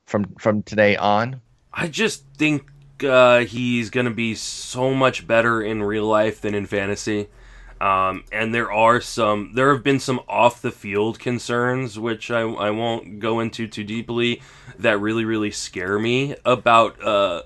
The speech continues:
Speaker 2: about him. Uh, and I think the <laughs> fact that he's now, quote unquote, healthy to start the year, though, I mean, this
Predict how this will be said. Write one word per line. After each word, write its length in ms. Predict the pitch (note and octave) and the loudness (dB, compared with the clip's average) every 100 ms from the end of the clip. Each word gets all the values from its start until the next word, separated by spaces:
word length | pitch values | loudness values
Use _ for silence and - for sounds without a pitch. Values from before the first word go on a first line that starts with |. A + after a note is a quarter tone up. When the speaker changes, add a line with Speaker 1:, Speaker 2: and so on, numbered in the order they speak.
| - - | -14 -6
Speaker 2:
about 360 | G#2+ A#2 B2 A2+ | 0 4 4 4
him. 360 | A#2+ A#2 A2+ - - - - - | -2 -2 -4 -10 -20 -20 -18 0
Uh, 220 | G#2+ G#2 - | 2 2 2
and 140 | C3+ | 2
I 60 | C#3 | 2
think 240 | D#3 D3 | 0 0
the 100 | D3+ | 0
<laughs> 100 | D3 | 2
fact 240 | C3 - - | 2 0 -2
that 200 | D3+ - - | -4 -4 -12
he's 280 | A#2 B2+ | -6 -2
now, 260 | B2 A#2+ A#2 | 4 4 4
quote 240 | - B2+ | 2 2
unquote, 300 | A#2+ A#2 A#2+ | 2 2 -2
healthy 400 | A2 A#2+ A#2+ B2 | 2 0 0 0
to 60 | B2 | 0
start 200 | - A2+ | -2 -4
the 80 | A#2 | -2
year, 200 | A2+ B2 | 0 0
though, 260 | A2+ C3 B2 | 4 4 6
I 80 | |
mean, 200 | C#3 C3+ - - - - | 4 2 0 -12 -20 0
this 280 | C#3 E3+ | 4 4